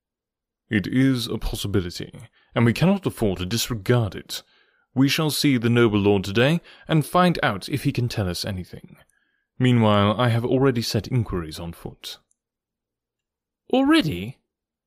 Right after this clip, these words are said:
"Yes, I sent wires from Woking Station to every evening paper in London. This advertisement will appear in each of them." He handed over a sheet torn from a notebook.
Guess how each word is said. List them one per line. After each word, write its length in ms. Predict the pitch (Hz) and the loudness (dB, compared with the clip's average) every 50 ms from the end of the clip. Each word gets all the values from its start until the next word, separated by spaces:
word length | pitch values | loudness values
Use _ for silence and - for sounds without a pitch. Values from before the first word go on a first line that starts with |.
| _ _ _ _ | _ _ _ _
"Yes, 400 | 120 117 110 107 98 - - - - | 2 4 4 4 2 0 -4 -6 -2
I 80 | - 139 | -2 0
sent 220 | 127 151 160 147 | 2 2 2 2
wires 380 | 131 131 135 127 113 98 95 - | 4 4 4 4 4 4 2 0
from 160 | - 120 120 | 0 0 2
Woking 300 | 117 113 104 - 113 107 | 2 2 2 2 0 0
Station 460 | 98 - - 143 110 92 - - 98 | 0 0 2 2 2 2 2 -2 -2
to 100 | 92 - | -2 0
every 240 | - 139 131 131 143 - | -2 -2 0 0 -2 -2
evening 340 | - 139 120 117 117 113 | -2 -2 0 0 0 0
paper 400 | 110 - - 117 95 - 85 82 | 0 0 -2 -2 -2 -2 -6 -6
in 100 | 85 85 | -4 -2
London. 440 | 92 107 110 101 85 73 - _ - - _ _ _ - _ _ _ _ | -2 -2 -2 -2 -4 -8 -12 _ -20 -20 _ _ _ -20 _ _ _ _
This 360 | _ 120 135 135 120 - - - | _ 2 4 4 4 2 0 0
advertisement 720 | 131 123 110 104 123 117 101 92 85 92 98 90 87 - | -2 -2 2 2 2 2 2 0 -2 -2 -2 -2 0 0
will 140 | 104 101 101 | 0 0 0
appear 360 | 95 - - 117 107 95 92 | 0 0 0 2 2 2 2
in 260 | 95 98 104 107 113 | 0 0 -4 -4 -6
each 180 | 120 104 - - | -6 -8 -10 -12
of 80 | - | -14
them." 340 | - - - - - - - _ _ _ _ _ _ _ _ _ _ _ _ _ _ _ _ _ _ _ _ _ | -14 -16 -18 -18 -20 -20 -20 _ _ _ _ _ _ _ _ _ _ _ _ _ _ _ _ _ _ _ _ _
He 140 | _ - 165 | _ 0 0
handed 320 | 151 156 202 196 180 151 139 | 2 2 2 2 2 4 4
over 260 | 127 113 98 110 110 | 4 4 4 4 2
a 40 | 110 | 2
sheet 360 | - - - 151 123 - - | 0 -2 -4 -6 -8 -8 -4
torn 280 | - 143 131 117 110 | 0 2 2 2 2
from 200 | 101 113 117 120 | 0 0 0 2
a 40 | 127 | 2
notebook. 600 | 139 156 151 135 - - 87 85 - - - - | 2 2 2 0 -2 -4 -8 -8 -8 -12 -20 -20